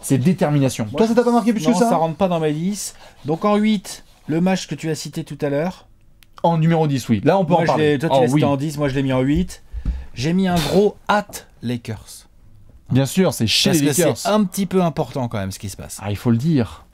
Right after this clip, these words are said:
Speaker 2: Hein, il y a des ballons au plafond.
Speaker 1: Il y a
Speaker 2: Il y a
Speaker 1: des
Speaker 2: des
Speaker 1: ballons.
Speaker 2: bouteilles de champagne débouchées dans les frigos.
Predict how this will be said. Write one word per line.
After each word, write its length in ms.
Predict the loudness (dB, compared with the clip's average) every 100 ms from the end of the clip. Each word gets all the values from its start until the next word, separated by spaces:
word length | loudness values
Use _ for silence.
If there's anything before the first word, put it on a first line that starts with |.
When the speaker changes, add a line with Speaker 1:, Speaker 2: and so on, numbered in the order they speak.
| -20 -12
Speaker 2:
Hein, 100 | -8
il 80 | -6
y 20 |
a 40 |
des 120 | -4
ballons 260 | 0 0 -2
au 20 |
plafond. 240 | -4 -12 -16 -20 -20 -20 -20 -4
Speaker 1:
Il 80 | 2
y 20 |
a 20 | 2
Speaker 2:
Il 0 |
y 0 |
a 40 |
Speaker 1:
des 80 | 4
Speaker 2:
des 60 |
Speaker 1:
ballons. 100 | 2 2
Speaker 2:
bouteilles 200 | 2 2
de 100 | 0
champagne 400 | 0 0 0 0
débouchées 420 | 0 -2 -4 -2
dans 80 | -2
les 100 | -2
frigos. 320 | -4 -4